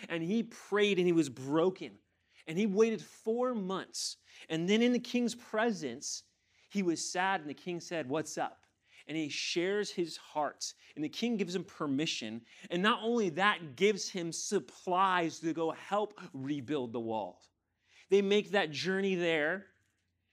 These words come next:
and all of a sudden he gets to the wall, waits three days, and now he has to overcome the next hurdle, which is gathering all the people together to start building this wall.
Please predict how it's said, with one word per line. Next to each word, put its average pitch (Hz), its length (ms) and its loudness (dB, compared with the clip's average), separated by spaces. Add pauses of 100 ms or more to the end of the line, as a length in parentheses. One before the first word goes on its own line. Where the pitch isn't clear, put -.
and 131 100 -8
all 151 100 0
of 165 80 -2
a 175 60 -4
sudden 160 240 -6
he 151 120 -4
gets 147 280 -6
to - 60 -20
the 135 100 -6
wall, 120 680 -2
waits 127 320 -4
three 131 240 -4
days, 110 580 -4 (520)
and 110 100 -10
now 147 260 -4
he 175 100 -4
has 165 140 -2
to - 80 -8
overcome 123 580 -4
the 113 80 0
next 113 400 -4
hurdle, 101 440 -12 (280)
which 120 280 -6
is 113 320 -10 (260)
gathering 143 680 2
all 143 340 0
the 185 120 -4
people 165 380 -10
together 110 480 -6 (260)
to 156 100 -10
start 123 500 -4
building 151 540 2
this 123 200 -6
wall. 110 400 -4